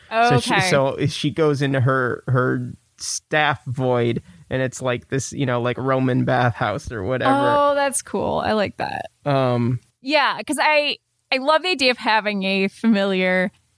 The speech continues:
Speaker 2: and I just, yeah, I'm just kind of always trying to define, like, what even is, 'cause Marta, I feel like, yeah, she just hangs out. Like, she
Speaker 1: Mm-hmm.
Speaker 2: just, like, yeah, she just tags along, I feel like.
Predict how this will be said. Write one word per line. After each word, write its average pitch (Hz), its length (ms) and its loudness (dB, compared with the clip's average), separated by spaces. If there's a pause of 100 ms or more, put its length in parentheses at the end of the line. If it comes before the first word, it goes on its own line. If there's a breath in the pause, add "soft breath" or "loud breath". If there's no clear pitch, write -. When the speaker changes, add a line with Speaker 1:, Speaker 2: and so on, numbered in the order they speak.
(380)
Speaker 2:
and 214 120 0
I 202 80 0
just, 202 300 0 (380)
yeah, 220 460 0
I'm 226 140 2
just 233 180 0 (440)
kind 240 220 -2
of 233 60 -2
always 220 280 2
trying 208 180 0
to 208 80 2
define, 214 340 0
like, 214 120 2
what 427 260 4
even 359 220 2
is, 240 300 2 (160)
'cause 247 140 0
Marta, 403 280 2
I 302 100 2
feel 226 160 0
like, 202 200 0
yeah, 202 160 2
she 240 180 -2
just 370 140 -2
hangs 233 260 4
out. - 340 0
Like, 240 200 6
she 123 140 6 (260)
Speaker 1:
Mm-hmm. - 80 -6 (1000)
Speaker 2:
just, 254 180 2
like, 202 240 2 (1200)
yeah, 214 280 -2
she 233 200 0
just 233 240 0
tags 208 320 -2
along, 190 460 0 (420)
I 208 140 0
feel 190 220 0
like. 185 260 0